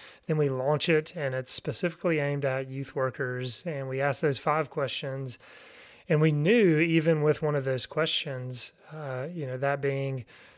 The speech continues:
what do you do to, to foster your relationships with parents, or, you know, to grow those relationships and to minister to parents? And we said, youth ministry isn't just ministry to youth, it's ministry to families.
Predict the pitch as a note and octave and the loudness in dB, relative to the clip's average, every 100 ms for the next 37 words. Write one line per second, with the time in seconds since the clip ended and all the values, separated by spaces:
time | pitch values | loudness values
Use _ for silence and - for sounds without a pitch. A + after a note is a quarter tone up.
0 | _ - C#3+ D3 C#3 D3 C#3+ C3+ C3+ D3 | _ -4 0 2 4 4 4 4 2 -4
1 | C3 D3 C#3 - C#3 C3+ C3+ C3 C3+ - | 0 2 2 0 0 0 0 -2 -4 -8
2 | - B2+ - C#3+ D#3+ C3 C3+ - D3 C3 | -10 -12 -10 -4 -4 -4 -6 -8 -8 -10
3 | C#3 E3 F#3+ C#3 C3+ C3+ B2+ C3+ C#3 D3+ | -12 -12 -10 -6 -6 -6 -6 0 2 4
4 | D3+ C#3+ C#3+ B2 C#3+ C3 B2+ C#3+ - C3+ | 6 4 2 0 -2 -2 -4 -6 -6 -6
5 | - C3 C3 C#3+ D#3 - D3+ C3+ B2+ C#3+ | -6 -6 -4 -2 -2 0 0 0 -4 -6
6 | C3+ C3 C#3+ B2+ - D#3 C#3+ D3 F#3 F3 | -6 -6 -6 -2 2 2 2 -2 -10 -6
7 | C#3+ C#3+ D#3 C#3+ D3+ F3 G3 F#3 D#3 - | -6 -2 -2 0 -2 2 2 2 0 -2
8 | C#3+ C#3 - D3 C3 C#3 C3 B2+ C3+ - | -2 0 0 -2 -6 -8 -8 -8 -8 -6
9 | C#3+ C3+ - C#3+ C3 B2+ D#3+ E3 C#3 A#2+ | -4 -4 -4 -6 -8 -8 -4 -2 -2 -4
10 | A#2 | -6